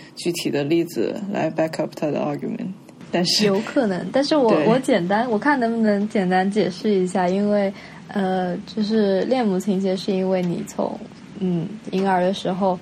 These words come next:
Speaker 2: 接触世界都是通过你的母亲，然后你母亲的声音会是，呃，你哭泣的时候，呃，安慰你的
Speaker 1: 嗯。
Speaker 2: 一种声音。
Speaker 1: 嗯，嗯。
Speaker 2: 然后这种声音呢，和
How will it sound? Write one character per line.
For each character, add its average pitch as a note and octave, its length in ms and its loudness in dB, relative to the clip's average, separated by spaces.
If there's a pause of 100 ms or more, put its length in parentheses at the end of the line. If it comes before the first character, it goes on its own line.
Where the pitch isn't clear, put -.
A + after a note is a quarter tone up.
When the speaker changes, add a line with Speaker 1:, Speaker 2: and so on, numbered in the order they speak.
(120)
Speaker 2:
接 D#4 160 6
触 D#4 180 2
世 D4+ 200 2
界 C#4 220 4
都 A#3 140 2
是 B3+ 120 -2
通 B3+ 240 -2
过 B3 160 2
你 G3 100 0
的 F#3+ 100 0
母 G3 200 -2
亲， F#3+ 480 -2
然 F#3 200 -4
后 A3+ 240 0
你 G3+ 120 2
母 G3 180 0
亲 G3 160 -4
的 G#3 120 4
声 B3 200 -2
音 B3 360 -2 (600)
会 A3+ 200 4
是， F#3+ 680 2 (480)
呃， F3+ 360 0 (140)
你 G3 140 2
哭 B3 260 -2
泣 B3+ 260 -2
的 A3 80 4 (140)
时 - 240 -4
候， F#3 400 0 (180)
呃， F3 280 -4 (180)
安 A3 180 0
慰 A3+ 180 2
你 F#3 200 0
的 - 260 -8 (280)
Speaker 1:
嗯。 F3 280 -2 (120)
Speaker 2:
一 G#3+ 100 0
种 F3 220 -2
声 F#3+ 200 -2
音。 F#3 380 2 (180)
Speaker 1:
嗯， F3+ 100 -2
嗯。 E3 120 -2 (380)
Speaker 2:
然 F3+ 180 -2
后 F#3 460 2 (340)
这 B3+ 140 0
种 G3+ 200 2
声 A#3 240 0
音 A3+ 240 0
呢， G3 300 2
和 F#3 500 0